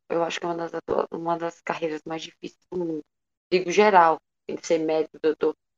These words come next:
tem que ser ajuda pra caramba como médico, mas assim, ator é, é, é perigoso, porque a gente mexe, mexe, se você for um ator mesmo muito bom, um ator que vai se aprofundar, você vai mexer com o seu psicológico,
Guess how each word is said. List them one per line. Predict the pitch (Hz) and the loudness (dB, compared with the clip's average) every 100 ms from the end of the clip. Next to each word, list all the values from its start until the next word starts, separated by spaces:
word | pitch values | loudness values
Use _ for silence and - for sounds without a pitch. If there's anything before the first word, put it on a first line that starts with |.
| _ | _
tem | - | -12
que | - | -8
ser | - | -6
ajuda | 156 170 165 | -2 2 4
pra | 160 | 4
caramba | - 156 156 156 151 151 | 4 2 2 0 -2 -4
como | 147 147 | -4 -2
médico, | 147 147 147 151 156 | 0 0 0 -4 -4
mas | 156 | -4
assim, | 156 - 165 | -4 -6 -6
ator | 160 - 165 165 - _ _ _ _ | -6 -2 -2 -2 -8 _ _ _ _
é, | 165 165 131 - 156 - | 2 4 4 2 2 2
é, | |
é | - _ _ _ _ | -2 _ _ _ _
perigoso, | - 185 170 175 165 170 170 165 | 4 4 6 6 6 2 -2 -6
porque | - | 0
a | 170 | 2
gente | 165 156 165 | 2 -2 0
mexe, | 160 156 - - | 0 -2 -8 -6
mexe, | 165 160 151 - 165 156 | -4 -2 -2 -2 -2 -6
se | 156 | -6
você | 170 175 | -8 2
for | 196 | 6
um | 202 190 | 10 10
ator | 185 - 220 220 | 10 8 6 8
mesmo | 180 165 - | 6 6 2
muito | 156 156 - | 2 2 0
bom, | 165 151 143 - - - - - | 2 4 4 0 -16 -20 -12 6
um | 170 | 6
ator | - 180 190 | 8 8 8
que | 185 | 6
vai | 170 | 4
se | - | 4
aprofundar, | 170 170 160 160 160 160 | 2 0 -2 4 6 6
você | 190 | 2
vai | |
mexer | 196 175 - | 2 2 -2
com | - | -2
o | |
seu | - 147 | -4 -4
psicológico, | - - 151 147 139 139 139 139 | 0 4 6 8 8 6 2 -4